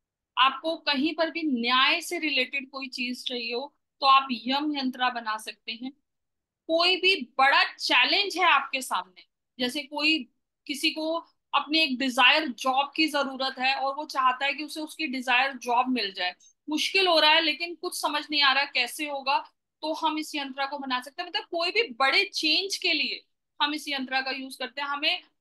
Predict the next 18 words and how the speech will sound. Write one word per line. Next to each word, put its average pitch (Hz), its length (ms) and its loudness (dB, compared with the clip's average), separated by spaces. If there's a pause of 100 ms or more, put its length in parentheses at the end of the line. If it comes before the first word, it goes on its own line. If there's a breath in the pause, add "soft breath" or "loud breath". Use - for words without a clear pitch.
(140)
कोई 349 160 0
बड़ा 302 340 4
घर 294 340 -2
की 349 180 4
desire 220 500 0
है, 170 80 -14 (600)
कोई 294 140 -2
हम 302 140 0
चाहते 269 440 4
हैं 311 80 2
हमारा 285 300 0
एक 254 220 -2
dream 311 340 -2
house 285 340 -6
है 294 80 -4
जो 277 120 -8
बन 262 280 -2
जाए, 185 300 -4